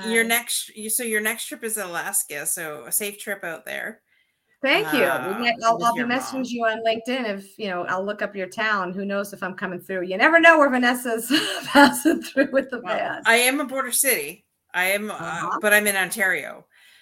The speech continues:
Speaker 1: So I don't
Speaker 2: Okay.
Speaker 1: know if you have to go through us to get to Alaska, but if you're going through Ontario and the Windsor-Detroit border,
Speaker 2: Okay.
Speaker 1: I'm five minutes from the Detroit border.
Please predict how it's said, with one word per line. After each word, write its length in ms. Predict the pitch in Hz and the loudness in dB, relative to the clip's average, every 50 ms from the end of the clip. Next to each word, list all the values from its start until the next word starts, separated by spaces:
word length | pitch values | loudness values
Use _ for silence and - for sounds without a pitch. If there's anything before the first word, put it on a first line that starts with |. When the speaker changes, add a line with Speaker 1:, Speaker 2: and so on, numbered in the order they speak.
| _ | _
Speaker 1:
So 200 | _ - - 196 185 | _ -4 -2 0 0
I 120 | 185 180 | 0 0
don't 160 | 180 190 208 | 0 -2 -2
Speaker 2:
Okay. 100 | 196 165 | -2 -2
Speaker 1:
know 280 | 175 202 196 190 185 202 | -4 -4 -6 -6 -8 -10
if 180 | 175 190 190 - | -12 -12 -12 -12
you 120 | 196 190 | -10 -8
have 180 | 214 185 180 - | -8 -8 -8 -10
to 80 | 196 | -10
go 160 | - 185 185 | -8 -8 -8
through 240 | 175 - - 190 - | -8 -10 -12 -12 -8
us 260 | - 156 170 - - | -8 -4 -2 -2 -2
to 80 | - 190 | -4 -4
get 160 | - 170 160 - | -8 -10 -10 -10
to 100 | - 180 | -10 -8
Alaska, 560 | 160 156 156 156 156 208 214 - - 302 294 285 | -8 -6 -6 -6 -4 -4 -6 -6 -8 -12 -12 -10
but 140 | 196 170 175 | -8 -8 -6
if 140 | 170 170 180 | -8 -8 -6
you're 220 | 175 165 165 160 | -6 -6 -6 -6
going 260 | 165 190 190 190 196 202 | -8 -8 -8 -8 -8 -8
through 220 | 202 - 208 190 | -10 -8 -6 -6
Ontario 540 | 180 180 180 - 202 180 180 185 196 208 208 | -6 -6 -8 -8 -6 -4 -4 -4 -4 -6 -8
and 120 | 202 185 175 | -8 -8 -10
the 60 | 170 | -10
Windsor-Detroit 720 | 165 170 170 165 170 165 156 160 151 - 180 165 135 - - | -8 -10 -10 -10 -12 -14 -14 -14 -14 -10 -10 -10 -10 -10 -12
border, 420 | 151 147 151 160 214 277 349 - _ _ _ _ _ _ _ - - _ _ _ | -12 -10 -8 -6 -6 -8 -8 -12 _ _ _ _ _ _ _ -20 -20 _ _ _
Speaker 2:
Okay. 160 | - 190 185 151 | -8 -6 -4 0
Speaker 1:
I'm 380 | 160 160 165 165 165 156 156 | 0 2 2 0 -2 -6 -8
five 420 | - - - 185 170 180 196 190 - | -8 -6 0 2 2 2 2 0 -2
minutes 300 | 196 185 185 180 - - | -4 -4 -4 -2 -2 -2
from 200 | - - 196 185 | -2 -4 -8 -12
the 80 | 175 170 | -12 -12
Detroit 420 | 170 160 - - 175 143 131 - | -14 -14 -10 -8 -8 -8 -8 -10
border. 340 | - - - - - 175 | -16 -20 -20 -20 -20 -20